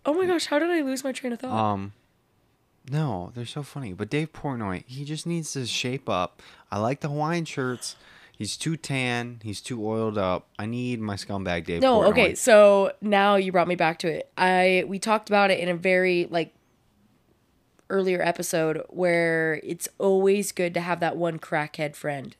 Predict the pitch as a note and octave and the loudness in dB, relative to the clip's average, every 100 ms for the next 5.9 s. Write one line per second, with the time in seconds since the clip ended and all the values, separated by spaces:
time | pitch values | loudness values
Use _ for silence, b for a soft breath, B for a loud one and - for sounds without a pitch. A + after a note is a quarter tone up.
0 | _ E3 D#3 D#3+ D3+ E3+ E3+ E3+ E3+ - | _ -6 -4 -2 -2 -2 -4 -4 -6 -6
1 | - - F3 E3 D#3+ D#3 D3+ - D#3 C#3 | -6 -2 -2 -2 -4 -6 -8 -10 -8 -8
2 | C3 - - E2+ E2 C3 - _ _ _ | -10 -16 -12 -12 -12 -16 -20 _ _ _
3 | _ _ - F#3 F#3+ F#3+ F#3 F3+ E3+ E3 | _ _ -4 -4 -2 -4 -2 -4 -6 -4
4 | D#3+ D#3 C#3+ C#3 - - F2+ G2+ G#2+ G2 | -4 -4 -6 -10 -14 -12 -6 -4 -4 -4
5 | F#2 - A2 G#2+ G2+ - A2+ A#2 F#2+ | -6 -10 -6 -4 -6 -8 -12 -14 -14